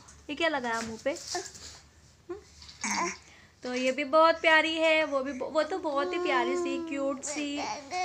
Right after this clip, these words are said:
होते ना छोटे बच्चे। आज एक ही दिन की तो हुई है ना वो, एक दिन की, सिर्फ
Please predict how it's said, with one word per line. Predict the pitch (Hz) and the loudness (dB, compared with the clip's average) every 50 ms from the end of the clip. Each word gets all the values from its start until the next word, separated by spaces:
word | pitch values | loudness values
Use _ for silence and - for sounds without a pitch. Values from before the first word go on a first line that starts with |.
| 349 339 320 - 349 311 | -2 -4 -4 -2 -2 2
होते | 349 359 370 370 392 403 | 4 4 4 4 4 2
ना | 427 440 | 2 2
छोटे | 427 381 370 - 349 330 | 2 2 2 4 4 4
बच्चे। | 330 320 - 381 | 2 2 0 2
आज | - - 320 339 339 339 | 2 4 4 4 4 4
एक | - 330 359 370 - | 2 2 2 2 2
ही | 403 415 | 2 4
दिन | 415 403 403 392 | 4 4 2 2
की | - 427 | 0 2
तो | 415 453 427 | 2 4 4
हुई | 403 381 349 339 | 4 4 6 6
है | 349 339 339 | 6 6 6
ना | 370 381 | 4 2
वो, | 392 427 508 605 605 - - - - - - - - 170 - 370 359 349 320 | 4 2 0 0 -2 -6 -12 -20 -20 -20 -20 -20 -16 -14 -10 -10 -6 0 4
एक | 302 339 339 262 262 | 4 4 4 2 0
दिन | 269 262 240 220 | -2 -2 -4 -4
की, | - 208 202 - - _ - - | -6 -10 -12 -14 -14 _ -8 -2
सिर्फ | 302 320 349 349 | 0 0 0 0